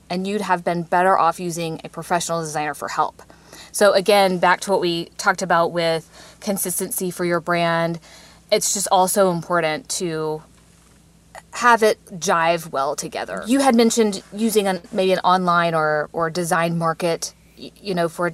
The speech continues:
for a design. And I think there's absolutely nothing wrong at all to purchase something from a stock site or a creative site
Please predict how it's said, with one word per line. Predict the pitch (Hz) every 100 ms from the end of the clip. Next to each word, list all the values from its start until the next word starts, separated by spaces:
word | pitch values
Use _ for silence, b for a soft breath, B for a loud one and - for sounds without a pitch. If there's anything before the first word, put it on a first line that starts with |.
| -
for | - 185
a | 185
design. | 190 175 165 160 160 -
And | 202
I | 247
think | 330 -
there's | 269 247 202
absolutely | 214 226 - 220
nothing | 202 190 214
wrong | 196 185 180
at | - 185
all | 175 170 165 - B B -
to | 202
purchase | 220 196 190
something | - 190 185
from | 185 180
a |
stock | 175 185 170 -
site | 160 156 160 - _ _ _ _ _ _ - - -
or | 208
a | 185
creative | - 202 175 185
site | - 165 165 -